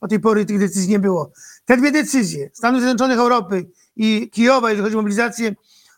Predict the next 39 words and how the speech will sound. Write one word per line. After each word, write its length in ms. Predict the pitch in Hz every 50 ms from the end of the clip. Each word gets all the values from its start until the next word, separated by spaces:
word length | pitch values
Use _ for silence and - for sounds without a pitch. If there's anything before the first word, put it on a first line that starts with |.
| _ -
są 200 | - 240 240 208
historyczne 520 | 220 202 - 240 240 277 254 202 269 277
i 60 | 262
one, 280 | 254 240 233 233 226 220 226 196
wierzę 380 | 175 185 240 277 285 254 262
w 80 | 208 165
to, 380 | - 220 220 233 247 269 254 - _ - - - _ -
że 180 | 190 170 220 226 226 220 214 247 - _ _ _ 226
nie 240 | 226 214 233 247 208
zmienią 580 | 202 247 277 285 277 262 247 233 220 247 240
losów 360 | 226 220 233 247 - 247 214
tej 140 | - 240 214
wojny, 400 | 196 254 294 294 254 233 220 202 - _ - - - - -
ale 280 | 208 214 226 226 220
pozwolą 640 | 190 - _ - 233 208 190 185 240 254 254 254 247
Ukrainie 500 | 233 185 - 240 233 233 226 226 214 160 - _ _ _ _ -
przetrwać 540 | - 247 277 220 214 247 269 254 196 - - _ _ _
i 80 | - 226
Ukraina 460 | 220 - 226 220 240 247 240 240 226
nie 100 | 226 247
da 120 | 233 240 196
się 140 | 170 240
pobić 440 | 185 - 247 226 226 220 - - - _ _ _
i 60 | - 185
tej 140 | 233 226
wojny 360 | 196 226 233 226 214 214 202 170 - - _ _ -
nie 140 | 214 226 202
przegra. 460 | 147 - 226 214 175 165 143 131 - _ _ _ _ -
Więc 220 | 208 196 165 160
problem 420 | 175 - 226 262 277 285 277 254
będą 220 | 233 240 233 233 226
mieli 200 | 220 220 214 220
na 100 | 214 202
pewno 320 | 196 214 208 202 202 185 - _ _ - - -
Rosjanie 440 | 214 208 - - 262 262 254 233 226
i 60 | 220
tego 180 | 180 240 226 233
im 120 | 226 220
życzę. 320 | 202 214 220 165 - 156